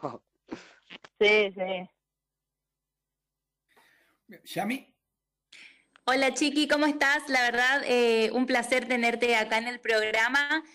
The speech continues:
Speaker 4: Eh, te saluda Yami Barbosa. Te voy a leer unos mensajitos. Eh, bueno, te, te mandan saludos desde Mendoza. Nos dicen que es una alegría que te hayan convocado realmente a la selección. Y bueno, eh, para seguir un poquito con esto que vos estabas contando de, de tus compañeras,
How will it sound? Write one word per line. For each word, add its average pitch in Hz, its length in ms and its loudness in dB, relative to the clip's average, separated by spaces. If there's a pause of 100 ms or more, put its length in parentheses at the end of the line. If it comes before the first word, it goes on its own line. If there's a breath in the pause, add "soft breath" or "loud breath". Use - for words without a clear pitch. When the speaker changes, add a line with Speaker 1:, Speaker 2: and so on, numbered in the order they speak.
(220 loud breath)
Speaker 4:
Eh, 214 320 0
te 233 100 -10
saluda 240 380 -6
Yami 254 540 -12
Barbosa. 277 720 -6
Te 277 80 -8
voy 269 100 -8
a 302 60 -6
leer 294 180 -8
unos 302 180 -8
mensajitos. 311 680 -8
Eh, 247 260 -8
bueno, 240 280 -8
te, 226 300 -6
te 233 120 -12
mandan 285 240 -6
saludos 277 340 -6
desde 285 300 -8
Mendoza. 294 680 -2
Nos 285 120 -8
dicen 294 220 -10
que 277 100 -8
es 285 120 -14
una 285 260 -6
alegría 262 680 -6
que 233 120 -6
te 233 100 -4
hayan 226 260 -4
convocado 233 580 -2
realmente 220 480 -4
a 233 60 -6
la 240 80 -6
selección. 269 600 -6 (240 loud breath)
Y 294 320 -4
bueno, 294 340 2
eh, 240 160 -4
para 269 220 -2
seguir 302 240 -4
un 359 60 -4
poquito 320 320 -4
con 294 160 -2
esto 269 220 -4
que 277 100 -4
vos 240 140 -2
estabas 254 300 -2
contando 240 560 -4
de, 208 220 -6
de 214 100 -8
tus 226 160 -16
compañeras, 214 680 -4